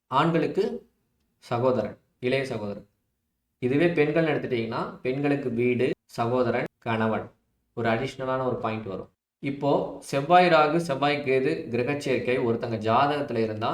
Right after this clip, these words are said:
என்ன மாதிரி பலன்கள் நடக்கும்னு பார்க்கலாம். அப்போ செவ்வாய்னா நான் ஏற்கனவே சொல்லிட்டேன் வீடு. ராகு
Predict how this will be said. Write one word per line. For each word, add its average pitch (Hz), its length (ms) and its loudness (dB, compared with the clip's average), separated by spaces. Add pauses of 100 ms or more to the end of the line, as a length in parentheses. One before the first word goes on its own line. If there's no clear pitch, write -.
(120)
என்ன 117 220 -4
மாதிரி 139 220 -2
பலன்கள் 117 520 -4
நடக்கும்னு 104 420 -8
பார்க்கலாம். - 320 -10 (160)
அப்போ 165 220 -4
செவ்வாய்னா 147 640 0
நான் 131 240 0 (120)
ஏற்கனவே 135 360 -4
சொல்லிட்டேன் 120 340 -4
வீடு. 113 280 -2 (340)
ராகு 143 360 6